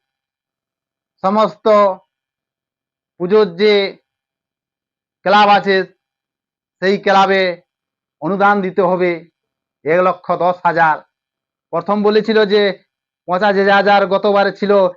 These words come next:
এবারে নব্বই হাজার হোক। বলছে, "ও, নব্বই হাজার নেই।" তখন বলছে, "তাহলে পঁচানব্বই করা যাক, সেটাও তো মানে জনতা খুশি নেই।" তাহলে তখন বলছে, "তাহলে এক লাখ।" তখন দিদি নিজেই বললো যে, "না, না, এক লাখ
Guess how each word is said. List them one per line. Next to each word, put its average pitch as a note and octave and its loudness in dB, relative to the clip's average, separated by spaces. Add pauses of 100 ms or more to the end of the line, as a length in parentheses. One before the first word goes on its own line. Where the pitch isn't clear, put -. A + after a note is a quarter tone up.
এবারে G3 2
নব্বই F#3 -2
হাজার F#3+ 0
হোক। F3 -2 (240)
বলছে, F3 -4
"ও, E3 -2
নব্বই F3+ -4
হাজার F#3 0
নেই।" F#3 -4 (340)
তখন F#3 -6
বলছে, F#3+ -2
"তাহলে F#3 0 (580)
পঁচানব্বই G#3 -2
করা G#3 0
যাক, F3+ 0
সেটাও G#3 0
তো G#3+ 2
মানে G3+ -2 (300)
জনতা F#3+ 0
খুশি F#3 -8
নেই।" F#3 -2 (200)
তাহলে G3 0 (220)
তখন F#3+ -6
বলছে, F#3 -4
"তাহলে F#3 0
এক G#3 0
লাখ।" A3+ 0 (640)
তখন E3+ -8
দিদি F3 -6
নিজেই F#3+ 0
বললো G#3 0
যে, G3+ -2
"না, F#3+ 0
না, B3+ 0 (320)
এক D#3+ -2
লাখ B3+ 2